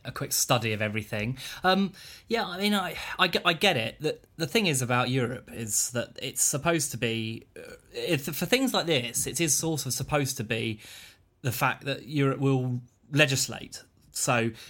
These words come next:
if it dis-, decides that ride sharing, as Uber calls itself,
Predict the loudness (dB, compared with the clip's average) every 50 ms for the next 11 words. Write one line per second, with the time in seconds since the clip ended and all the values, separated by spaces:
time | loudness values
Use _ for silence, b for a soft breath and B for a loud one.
0 | B B B 0 0 0 -2 -8 -14 -16 -18 -18 -4 0 0 0 0 0 -2 0
1 | 0 0 -2 -6 -8 -2 2 2 4 4 4 4 4 2 0 0 -2 -4 -4 -4
2 | -6 -6 -2 0 2 4 4 4 2 -2 0 0 2 2 2 2 0 0 0 -2
3 | -6 -4 -2 -2 -2 0 0 0 0 0 -4 -6 -4 -4 -4 -4 -4 -6 -2 -2
4 | 0 0 0 -4 -4 -6 -10 -12 -14 -16 -16 -16 -18